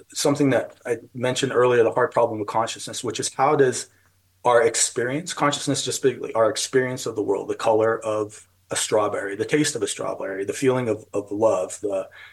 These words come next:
you know, everything that is that we can experience when we open our eyes and see the whole,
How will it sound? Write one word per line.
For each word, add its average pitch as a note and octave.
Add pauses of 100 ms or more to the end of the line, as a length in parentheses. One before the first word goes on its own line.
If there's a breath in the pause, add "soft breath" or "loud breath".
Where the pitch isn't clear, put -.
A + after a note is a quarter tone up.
(180 loud breath)
you B2
know, A2+
everything D3
that A2+
is A2
that A2
we G#2+
can G#2+
experience A#2
when G#2+
we -
open A2
our G2
eyes A2
and G#2
see A2
the G2+
whole, A2